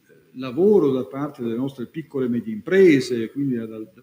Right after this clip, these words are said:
di quella parte, voglio dire, del, dell'Europa e dell'Italia che è ancora manifatturiera, che quindi ancora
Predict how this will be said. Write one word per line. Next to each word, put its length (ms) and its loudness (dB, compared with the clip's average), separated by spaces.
di 140 -14
quella 320 4
parte, 480 -2
voglio 240 0
dire, 260 -2
del, 300 -2
dell'Europa 800 -2
e 40 -6
dell'Italia 800 -6
che 60 -16
è 60 -12
ancora 280 -8
manifatturiera, 1120 -2
che 120 -14
quindi 280 -6
ancora 640 -6